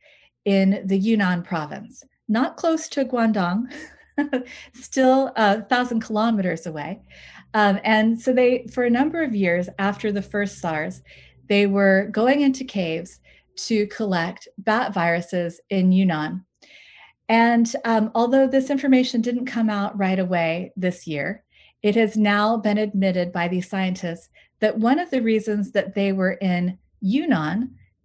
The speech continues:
and no other place in China collecting bat viruses is because in two thousand twelve, there was a sars-like outbreak in a hospital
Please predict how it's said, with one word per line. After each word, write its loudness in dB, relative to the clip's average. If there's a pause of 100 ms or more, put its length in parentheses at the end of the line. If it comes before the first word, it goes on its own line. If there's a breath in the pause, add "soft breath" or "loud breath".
and 2
no 2
other 2
place -4
in 0
China -6 (420 soft breath)
collecting 0
bat -2
viruses -6
is -2
because -2
in -2
two -2
thousand 0
twelve, -4 (560 loud breath)
there 2
was 2 (100)
a 2
sars-like -2 (160)
outbreak -4 (520 soft breath)
in 6
a 4
hospital -2